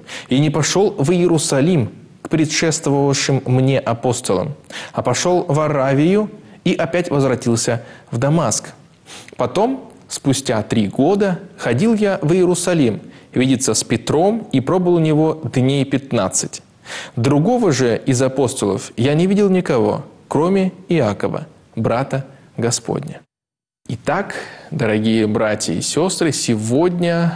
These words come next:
в воскресный день, Церковь предлагает нам к назиданию и к нашему внимательному рассмотрению отрывок из послания апостола Павла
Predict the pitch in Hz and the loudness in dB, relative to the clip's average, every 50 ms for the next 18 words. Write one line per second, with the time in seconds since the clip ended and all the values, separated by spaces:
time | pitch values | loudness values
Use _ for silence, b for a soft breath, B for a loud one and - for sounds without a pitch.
0 | - - 110 110 120 120 - - - 127 123 117 113 - - - 110 113 113 113 | -4 -6 -4 -2 -2 -2 -2 -4 -4 -2 0 0 0 -2 -4 -4 -4 -4 -2 0
1 | 131 147 175 190 185 165 - - 180 180 - 156 147 - 139 127 127 127 123 131 | 0 0 0 0 0 -2 0 -2 -2 -2 -2 -4 -2 -2 -2 0 0 0 0 0
2 | 135 135 127 123 123 - 127 127 131 143 160 175 175 165 - - - - 131 123 | 2 2 0 0 -2 -2 -2 0 0 0 0 0 -2 -2 -4 -6 -4 -2 -2 0
3 | 117 127 120 120 139 160 180 190 190 185 180 175 175 180 B B B B B B | 2 0 0 2 0 0 2 2 2 2 2 0 -2 -6 B B B B B B
4 | B B B B B B B B - 117 - - 139 139 135 - - 135 123 123 | B B B B B B B B -6 -6 -4 -2 -2 -2 -2 0 0 0 2 2
5 | 123 120 117 - - - 113 110 113 127 131 135 131 131 123 120 113 107 - - | 2 0 -2 -4 -6 -4 -4 -2 0 2 2 2 2 2 2 2 0 0 -2 -2
6 | 104 95 90 85 87 87 92 - - - 101 101 98 - 147 175 202 202 170 131 | -2 -2 -2 -2 -2 -2 -2 -2 -2 -2 -2 -2 -2 0 0 0 2 2 2 2
7 | 113 110 - 120 143 170 175 165 170 - 151 - - - 110 - - 113 139 147 | 0 0 0 2 2 2 2 0 -2 -4 -8 -8 -4 -6 -6 -4 -2 -2 0 0
8 | 127 113 - 117 - - - 107 110 110 113 113 113 113 110 107 107 117 | 0 -2 -2 -2 -4 -2 -2 -2 -2 0 0 0 2 2 2 2 0 -2